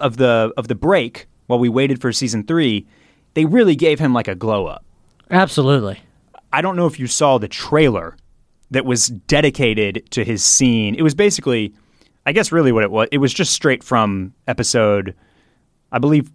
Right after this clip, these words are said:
Speaker 1: what's the, the episode where he comes out of the lifeguard room and, like, walks past all
Speaker 2: Two.
Speaker 1: the, all the mommies?
Speaker 2: Two.
Speaker 1: That was
Speaker 2: Oh,
Speaker 1: episode
Speaker 2: no, they, like, when he's still himself.
Speaker 1: Yes.
Speaker 2: One.
Speaker 1: That's in episode one?
Speaker 2: Yeah.
Speaker 1: Okay.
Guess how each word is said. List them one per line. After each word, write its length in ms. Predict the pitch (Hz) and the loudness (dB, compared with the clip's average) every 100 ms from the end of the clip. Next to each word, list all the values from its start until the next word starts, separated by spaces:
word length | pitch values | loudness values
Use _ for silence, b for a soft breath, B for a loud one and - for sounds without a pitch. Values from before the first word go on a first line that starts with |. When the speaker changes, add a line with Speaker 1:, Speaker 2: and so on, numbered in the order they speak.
| - | -4
Speaker 1:
what's 280 | 165 208 - | -2 -2 -2
the, 220 | 175 175 | -2 0
the 140 | 170 | 2
episode 340 | 220 226 202 160 | 2 2 0 2
where 120 | 147 | 2
he 80 | 139 | 2
comes 320 | 156 143 135 | 2 2 2
out 80 | 123 | 2
of 80 | |
the 80 | 110 | 2
lifeguard 500 | 104 110 - 131 117 | 2 0 2 0 2
room 320 | 131 131 131 147 | 2 2 0 -2
and, 80 | |
like, 120 | 120 107 | -4 0
walks 280 | 110 110 | 2 0
past 280 | - 113 - | 0 -2 0
all 60 | 120 | -2
Speaker 2:
Two. 180 | 143 113 | -2 -2
Speaker 1:
the, 60 | |
all 160 | 117 113 | 0 0
the 80 | 107 | 2
mommies? 500 | 107 113 127 131 - | 0 0 0 -2 -6
Speaker 2:
Two. 220 | - 113 - _ _ _ _ | -10 -14 -16 _ _ _ _
Speaker 1:
That 80 | 143 | 0
was 80 | 214 | 2
Speaker 2:
Oh, 40 | |
Speaker 1:
episode 40 | 208 240 180 | 4 2 2
Speaker 2:
no, 60 | |
they, 160 | 160 165 | -2 0
like, 220 | 170 147 | -2 -2
when 260 | 135 160 139 | -4 -6 -4
he's 280 | 156 151 | -4 -6
still 380 | - 170 147 127 | -4 -4 -2 -6
himself. 540 | - 131 - 139 98 - | -12 -14 -10 -10 -10 -2
Speaker 1:
Yes. 420 | 131 101 - - | 0 2 0 0
Speaker 2:
One. 320 | 135 127 95 _ - | -2 -6 -8 _ -2
Speaker 1:
That's 180 | 135 | 0
in 80 | 151 | 2
episode 260 | 135 123 123 | 0 0 0
one? 200 | 127 131 | 2 2
Speaker 2:
Yeah. 140 | 95 - | -2 -10
Speaker 1:
Okay. 240 | - 107 | -10 -8